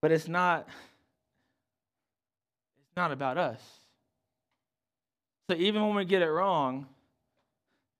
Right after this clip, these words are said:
hopefully we get it wrong in the right way, and we point it to Jesus. I'm hoping that all the phones are up right now,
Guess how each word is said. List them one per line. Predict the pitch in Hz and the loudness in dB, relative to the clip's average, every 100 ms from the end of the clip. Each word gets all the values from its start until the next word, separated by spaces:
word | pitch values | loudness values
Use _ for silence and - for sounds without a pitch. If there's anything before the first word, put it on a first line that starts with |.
| _ _ _ _ _ _ | _ _ _ _ _ _
hopefully | 165 208 202 | 2 2 2
we | 185 170 | 2 2
get | 175 | 2
it | 165 | 2
wrong | 156 165 165 | 2 2 0
in | 143 | -2
the | 131 | 2
right | 156 160 | 2 2
way, | 135 123 113 - _ _ _ _ _ _ _ _ - | 0 -4 -6 -14 _ _ _ _ _ _ _ _ -6
and | 156 165 | -4 -2
we | 156 | -4
point | - 180 175 | -4 -4 -2
it | 151 | -2
to | 147 | -6
Jesus. | 135 180 160 127 110 - - - _ _ _ _ _ _ _ _ _ _ _ _ _ _ _ _ _ _ _ _ _ _ _ _ _ _ _ _ _ _ _ _ _ _ _ _ _ _ _ _ _ _ _ _ _ _ _ _ _ _ | -4 -2 -2 -6 -12 -18 -20 -20 _ _ _ _ _ _ _ _ _ _ _ _ _ _ _ _ _ _ _ _ _ _ _ _ _ _ _ _ _ _ _ _ _ _ _ _ _ _ _ _ _ _ _ _ _ _ _ _ _ _
I'm | 135 | 0
hoping | 180 202 | 2 2
that | 185 | 2
all | 165 165 | 2 2
the | 147 | 0
phones | 170 156 | -2 0
are | 147 | 0
up | 147 | 0
right | 127 127 | -2 -6
now, | 120 113 | -6 -8